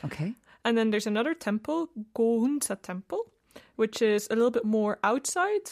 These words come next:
Speaker 2: um, Andong, um, and it was built by monk Wisa in six hundred eighty-one. So
Speaker 1: Mm-hmm.
Speaker 2: again, a very old
Speaker 1: From the
Speaker 2: temple from
Speaker 1: seventh
Speaker 2: the
Speaker 1: century?
Speaker 2: Shilla dynasty.
Speaker 1: Mm-hmm.
Speaker 2: And it belongs to the sixth, the, the branch temple number sixteen from the Korean Buddhist order.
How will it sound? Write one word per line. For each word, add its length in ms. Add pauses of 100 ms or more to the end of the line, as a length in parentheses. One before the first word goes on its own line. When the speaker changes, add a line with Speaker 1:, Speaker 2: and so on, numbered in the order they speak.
Speaker 2:
um, 300
Andong, 420 (360)
um, 260
and 120
it 60
was 140
built 300
by 160
monk 440
Wisa 440
in 160
six 380
hundred 420
eighty-one. 580
So 140
Speaker 1:
Mm-hmm. 120
Speaker 2:
again, 300
a 60
very 380
old 420 (140)
Speaker 1:
From 180
the 80
Speaker 2:
temple 180
from 140
Speaker 1:
seventh 40
Speaker 2:
the 120
Speaker 1:
century? 320
Speaker 2:
Shilla 340
dynasty. 640
Speaker 1:
Mm-hmm. 220 (640)
Speaker 2:
And 160
it 260 (180)
belongs 300
to 100
the 80
sixth, 360
the, 440 (100)
the 80
branch 340
temple 260
number 200
sixteen 420
from 160
the 80
Korean 400
Buddhist 360
order. 360